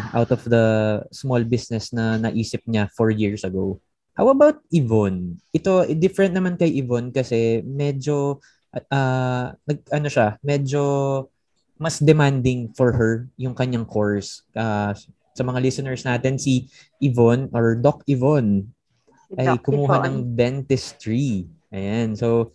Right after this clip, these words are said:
Speaker 1: ikaw, med-, medical course plus sulu, candles. Paano mo, paano mo nakayanan yun? Paano mo na-juggle?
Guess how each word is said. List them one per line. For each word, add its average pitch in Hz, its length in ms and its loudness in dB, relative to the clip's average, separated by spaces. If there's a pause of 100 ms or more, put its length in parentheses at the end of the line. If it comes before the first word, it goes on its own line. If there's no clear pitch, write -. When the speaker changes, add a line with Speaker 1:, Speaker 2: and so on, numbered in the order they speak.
(600)
Speaker 1:
ikaw, 175 400 2
med-, 160 400 -2
medical 175 400 -2
course 180 560 -4
plus - 720 -6
sulu, 160 480 4 (160)
candles. 127 560 0
Paano 175 240 0
mo, 233 120 2 (520)
paano 254 240 2
mo 214 80 10
nakayanan 123 560 8
yun? 98 240 2 (160)
Paano 131 240 2
mo 131 80 0
na-juggle? 104 720 -6